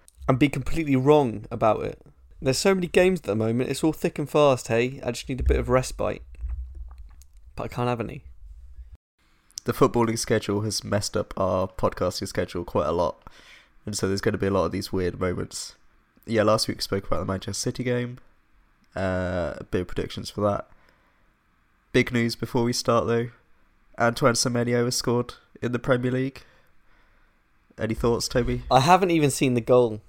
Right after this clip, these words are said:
Speaker 1: you know. I haven't even seen the goal. How shocking is that of me?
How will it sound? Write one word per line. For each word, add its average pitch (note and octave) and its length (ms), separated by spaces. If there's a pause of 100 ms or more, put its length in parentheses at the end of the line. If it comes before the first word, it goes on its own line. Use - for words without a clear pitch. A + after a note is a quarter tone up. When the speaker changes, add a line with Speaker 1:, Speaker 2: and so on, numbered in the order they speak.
Speaker 1:
you A2 120
know. A2 220 (760)
I A#2+ 80
haven't C3 400
even A#2 180
seen A2 240
the G#2+ 80
goal. G#2+ 280
How A#2 140
shocking A#2+ 380
is G#2+ 140
that A2 180
of A2+ 160
me? G#2+ 160